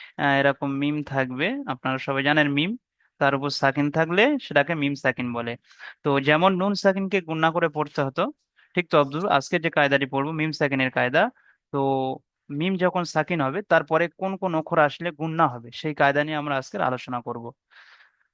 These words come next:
চলুন, মিম সাকিনের তিনটি কায়দা। সর্বপ্রথম খেয়াল করুন স্ক্রিনের উপরে মিম সাকিনের তিনটি কায়দা। এক নম্বর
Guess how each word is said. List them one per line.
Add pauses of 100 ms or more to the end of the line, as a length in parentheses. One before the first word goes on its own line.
(120)
চলুন, (4000)
মিম
সাকিনের
তিনটি
কায়দা।
সর্বপ্রথম
খেয়াল
করুন (120)
স্ক্রিনের
উপরে
মিম
সাকিনের (800)
তিনটি (440)
কায়দা। (3750)
এক
নম্বর